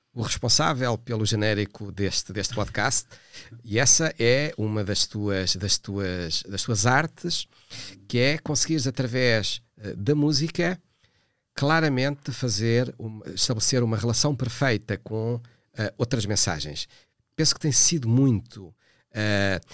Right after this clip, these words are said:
esse o trabalho que, que tens feito, que tens realizado, mas gostávamos, naturalmente, de conhecer melhor como é que foi todo este percurso. André Barros é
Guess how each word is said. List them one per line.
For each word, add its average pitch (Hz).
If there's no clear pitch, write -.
esse 117
o -
trabalho 104
que, 104
que -
tens 104
feito, 107
que -
tens 104
realizado, 101
mas 113
gostávamos, 156
naturalmente, 120
de 110
conhecer 123
melhor 110
como -
é 104
que -
foi 107
todo 95
este -
percurso. -
André 110
Barros 151
é 147